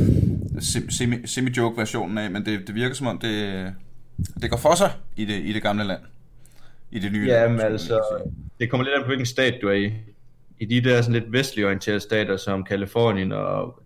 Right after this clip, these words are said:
Speaker 2: D C og sådan noget, der er det rimelig lukket ned. Men i Florida, det, der kan man godt mærke, det er sådan repu-, republikansk, så der er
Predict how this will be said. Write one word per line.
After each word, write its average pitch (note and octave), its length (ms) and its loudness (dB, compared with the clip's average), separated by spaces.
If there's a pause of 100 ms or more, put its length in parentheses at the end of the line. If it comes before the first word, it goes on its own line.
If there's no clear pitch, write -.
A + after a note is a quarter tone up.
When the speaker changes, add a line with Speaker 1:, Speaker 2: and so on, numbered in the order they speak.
Speaker 2:
D - 20 -10
C A2+ 600 2
og F#2+ 80 -2
sådan G2 100 -6
noget, F#2+ 180 -2
der A#2 80 4
er A2+ 100 4
det G#2 120 2
rimelig G#2+ 260 2
lukket G2+ 280 -2
ned. G2+ 200 -2 (680)
Men A2 160 0
i G#2+ 60 2
Florida, G#2+ 520 6
det, A2+ 240 4 (480)
der B2 80 2
kan A#2 80 4
man A2 100 2
godt A#2+ 180 4
mærke, A#2 320 6
det G2+ 40 2
er G2+ 80 -2 (120)
sådan A2+ 180 0
repu-, G#2 540 0
republikansk, A#2+ 720 0
så A2+ 600 -2
der A#2+ 140 4
er G#2 260 0